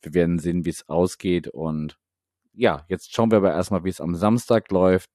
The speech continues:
Du bist, äh, ja, verhalten <laughs> pessimistisch,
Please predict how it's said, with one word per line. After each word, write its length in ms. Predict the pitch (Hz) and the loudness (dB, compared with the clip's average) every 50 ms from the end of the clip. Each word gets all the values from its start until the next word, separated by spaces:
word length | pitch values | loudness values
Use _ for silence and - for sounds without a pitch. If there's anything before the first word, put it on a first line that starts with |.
| _ | _
Du 140 | - 107 98 | -6 -6 -4
bist, 300 | 90 101 92 - - - | -2 -4 -4 -4 -6 -6
äh, 240 | - 92 90 90 87 85 _ _ - | -2 0 0 0 0 -2 _ _ -8
ja, 260 | 98 90 90 85 85 - _ _ _ _ _ - - - _ - - - - - - - - _ _ _ _ _ | -6 -4 -4 -4 -6 -10 _ _ _ _ _ -20 -20 -20 _ -20 -20 -20 -20 -20 -20 -20 -20 _ _ _ _ _
verhalten 760 | _ - 110 98 85 107 120 127 135 - - 117 117 117 104 - - - | _ -4 -4 -2 2 2 2 2 2 4 4 6 6 6 4 2 -4 -12
<laughs> 120 | - - | -8 0
pessimistisch, 1040 | - 147 156 156 - 156 135 131 139 143 - - - - 143 151 - - 220 214 | 4 4 4 4 6 4 6 6 6 4 4 2 2 4 4 4 4 2 2 2